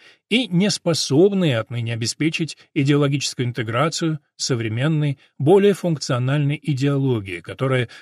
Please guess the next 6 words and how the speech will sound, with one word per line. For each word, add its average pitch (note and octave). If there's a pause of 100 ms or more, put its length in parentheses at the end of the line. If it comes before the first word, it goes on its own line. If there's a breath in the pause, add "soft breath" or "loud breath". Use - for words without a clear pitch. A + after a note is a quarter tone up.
в A#2
основном D#3
охраняет D3+
индивидуалистическую A#2+
систему A2+
ценностей F#3+